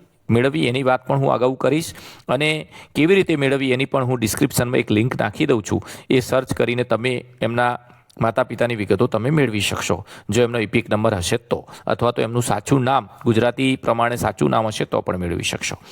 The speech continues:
ત્યાર પછી કેટેગરી ડીની વાત કરીએ કે જે બે હજાર પચીસની યાદીમાં છે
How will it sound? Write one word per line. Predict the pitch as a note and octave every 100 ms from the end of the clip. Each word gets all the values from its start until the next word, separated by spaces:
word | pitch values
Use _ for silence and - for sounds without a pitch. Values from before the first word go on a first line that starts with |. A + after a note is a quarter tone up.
| - - - - - -
ત્યાર | D#3 F3
પછી | F3+ E3+
કેટેગરી | G#3 C#3+ D3 C#3+ D#3
ડીની | D#3 A2+ A#2
વાત | G#2 F2
કરીએ | - F#2+ F2+ G2 - _ _ _ _ _ - -
કે | D#3
જે | D3+ E3
બે | B2+
હજાર | B2 B2+
પચીસની | C#3 - C#3 - D#3+
યાદીમાં | D3+ C#3+ D#3 D#3+
છે | - C3